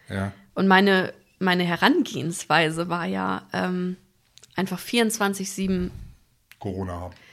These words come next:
Speaker 2: Nee, vierundzwanzig sieben Dinge machen.
Speaker 1: Ja.
Speaker 2: Freunde treffen. Ähm, ich hab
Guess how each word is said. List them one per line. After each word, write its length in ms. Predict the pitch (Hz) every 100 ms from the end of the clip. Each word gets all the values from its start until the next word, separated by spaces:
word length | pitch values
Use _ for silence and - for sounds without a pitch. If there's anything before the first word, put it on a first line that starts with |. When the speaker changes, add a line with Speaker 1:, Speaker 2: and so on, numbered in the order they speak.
| -
Speaker 2:
Nee, 160 | 190 196
vierundzwanzig 640 | 196 208 208 202 196 196
sieben 240 | 247 262 214
Dinge 260 | 262 233
machen. 460 | 196 165 190 156 - - -
Speaker 1:
Ja. 180 | 104 95 - -
Speaker 2:
Freunde 360 | - 240 240 220
treffen. 640 | - 185 190 185 175 175 -
Ähm, 340 | 175 175 170 -
ich 180 | 190 196
hab 140 | 196